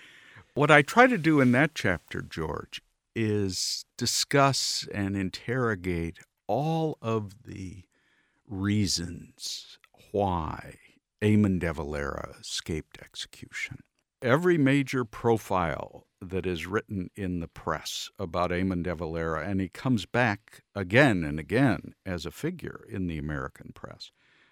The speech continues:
mentions that it was his American birth that saved his life. In nineteen sixty-three, John Kennedy is here for his one state visit as president,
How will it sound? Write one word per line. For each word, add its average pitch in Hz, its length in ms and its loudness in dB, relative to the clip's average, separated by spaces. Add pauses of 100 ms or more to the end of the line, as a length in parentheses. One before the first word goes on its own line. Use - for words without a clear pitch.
(120)
mentions 101 800 0
that 92 320 -2 (220)
it 95 180 -8 (160)
was - 800 -10 (160)
his 90 240 -4
American 76 680 -8
birth - 300 -12 (140)
that - 180 -18
saved - 480 -14
his - 220 -14
life. 107 400 -4 (140)
In 117 120 2
nineteen 160 380 4
sixty-three, 131 840 0
John 107 320 2
Kennedy 104 640 -2
is 101 220 -6
here 92 540 -4
for 98 220 -8
his 95 480 -10
one 101 320 -4
state - 420 -6
visit 90 360 -10
as - 160 -14
president, - 540 -14